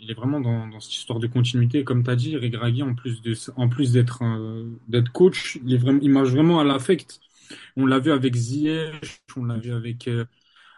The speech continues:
avec, euh, avec En-Nesyri. C'est, c'est un jou-, c'est un coach, du coup, qui, qui est vraiment, qui prend vraiment en compte ce côté humain.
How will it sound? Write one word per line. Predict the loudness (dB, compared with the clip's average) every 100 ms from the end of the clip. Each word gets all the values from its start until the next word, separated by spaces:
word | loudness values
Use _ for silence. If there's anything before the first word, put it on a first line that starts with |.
| -8
avec, | -4 -2 -2
euh, | -2 -2 -6
avec | -8 -4
En-Nesyri. | -2 -2 -4 -8 -8 -10
C'est, | -8 -6 -6 -6 -8 -10
c'est | -12 -8 -2
un | 0 0
jou-, | 0 -2
c'est | -2 -2
un | 0 -2
coach, | -2 0 -2 -2
du | -6
coup, | -6
qui, | -8 -6 -6 -6 -8 -12
qui | -14 -4 -2
est |
vraiment, | 2 4 6 6 4 4 0 -4 -6
qui | -6
prend | -2
vraiment | 2 4 4
en | 2
compte | 2 0
ce | 0
côté | -2 0 0
humain. | 2 4 4